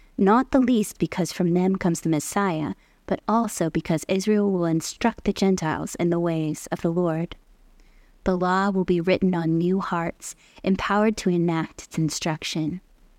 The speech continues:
The Son of David will rule an everlasting kingdom in righteousness,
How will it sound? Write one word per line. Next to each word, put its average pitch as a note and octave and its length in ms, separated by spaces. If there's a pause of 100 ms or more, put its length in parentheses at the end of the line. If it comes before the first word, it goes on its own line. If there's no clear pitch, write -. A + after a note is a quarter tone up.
(140)
The F3+ 80
Son F#3+ 320
of F#3 100
David F3 400
will E3 160
rule F3+ 380
an E3+ 200
everlasting F#3 680
kingdom E3 480 (260)
in F3 240
righteousness, E3+ 840